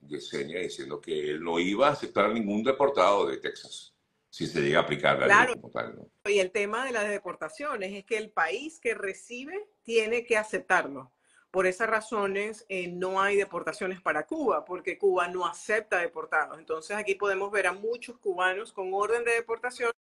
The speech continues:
Speaker 2: pero siguen viviendo en Estados Unidos.
Speaker 1: Pero, pero Venezuela se acepta deportados.
Speaker 2: Sí, Venezuela se acepta deportados.
Speaker 1: Claro,
Speaker 2: Sí.
Speaker 1: sí.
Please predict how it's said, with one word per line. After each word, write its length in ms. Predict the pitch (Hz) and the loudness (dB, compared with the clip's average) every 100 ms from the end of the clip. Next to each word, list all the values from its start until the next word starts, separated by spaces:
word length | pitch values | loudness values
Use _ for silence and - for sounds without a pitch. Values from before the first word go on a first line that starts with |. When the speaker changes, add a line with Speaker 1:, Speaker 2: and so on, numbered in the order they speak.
| _ _ _ | _ _ _
Speaker 2:
pero 160 | 196 190 | -2 0
siguen 320 | 233 269 247 | 0 0 0
viviendo 380 | 170 160 147 147 | 0 2 2 0
en 80 | |
Estados 360 | 156 160 156 151 | -2 -2 -2 -2
Unidos. 380 | 175 165 131 117 - | -6 -6 -6 0 6
Speaker 1:
Pero, 280 | 120 110 | 8 8
pero 220 | 107 104 101 | 8 6 6
Venezuela 460 | 101 95 - 104 | 2 0 2 4
se 100 | 127 | 6
acepta 420 | 120 - 90 - | 2 4 2 4
deportados. 720 | 80 78 71 71 107 120 - - | 4 4 0 -2 0 0 -2 4
Speaker 2:
Sí, 200 | 208 185 | 8 8
Venezuela 500 | 165 156 - 156 147 | 6 0 -2 -2 -2
se 140 | - | -4
acepta 560 | - 151 _ - - 135 | -6 -8 _ -12 -8 -8
deportados. 640 | 127 - - - - - _ | -8 -10 -8 -10 -14 -20 _
Speaker 1:
Claro, 260 | - 60 - | -10 -10 -10
Speaker 2:
Sí. 140 | - - _ | -20 -20 _
Speaker 1:
sí. 180 | - | -20